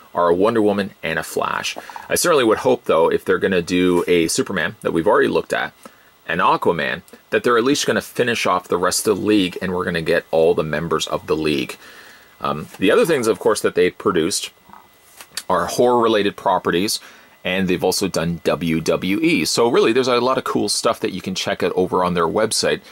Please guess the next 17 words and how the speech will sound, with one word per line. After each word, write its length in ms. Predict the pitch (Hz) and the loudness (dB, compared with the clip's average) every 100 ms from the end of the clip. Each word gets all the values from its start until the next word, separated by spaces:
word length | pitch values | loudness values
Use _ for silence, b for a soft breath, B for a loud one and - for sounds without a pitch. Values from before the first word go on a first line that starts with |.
| B B | B B
And 120 | 95 | -2
again, 180 | 98 92 | 0 -2
it's 140 | 85 | -4
W 320 | 92 92 92 | -2 -2 -2
W 280 | 90 87 90 | -2 -2 -2
W 320 | 82 90 87 | -2 -2 -2
dot 280 | 85 82 - | -2 -2 -2
F 240 | 147 196 - | -4 -4 0
O 360 | 139 135 131 - | 2 2 0 -2
C 460 | - - 208 196 - | -6 -4 -6 -6 -4
O, 380 | 143 139 151 - - | -2 -2 -4 -6 -10
that 200 | - - | -8 -8
would 80 | - | -8
be 120 | 123 | -8
Foco, 680 | - 156 135 - 73 73 - B B - | -4 -2 -2 -2 -2 -2 -6 B B -4
dot 240 | 80 - | -4 -2
com. 400 | - 110 95 | -4 -2 -4